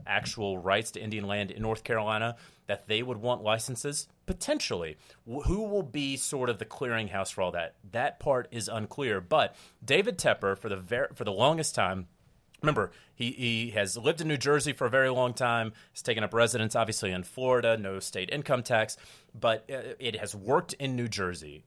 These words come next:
and so he, he likes the Jersey model. I do not necessarily see sports gambling being ubiquitous in the state of North Carolina because of the, the ills and the morality issues involved with, "Hey,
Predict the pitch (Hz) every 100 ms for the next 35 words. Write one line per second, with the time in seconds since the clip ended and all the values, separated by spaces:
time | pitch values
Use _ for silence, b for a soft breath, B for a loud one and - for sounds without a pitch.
0 | - 90 87 90 - 110 113 107 90 107
1 | 101 87 110 147 - 135 113 113 107 90
2 | 85 73 73 b b b - 139 185 175
3 | 190 165 156 143 143 135 131 117 113 -
4 | 123 107 101 104 _ _ - - - 151
5 | - 120 113 104 101 95 117 120 117 117
6 | 104 92 - 135 - 107 90 - - -
7 | - 117 110 107 113 - 104 - - 123
8 | 120 - 98 101 101 - 101 95 92 82
9 | 98 - 123 113 113 101 95 - b b
10 | 101 107 101 117 113 - 131 120 113 107
11 | - - 104 98 98 98 92 101 95 107
12 | 107 104 104 - 104 - 101 98 95 95
13 | 101 98 90 95 226 254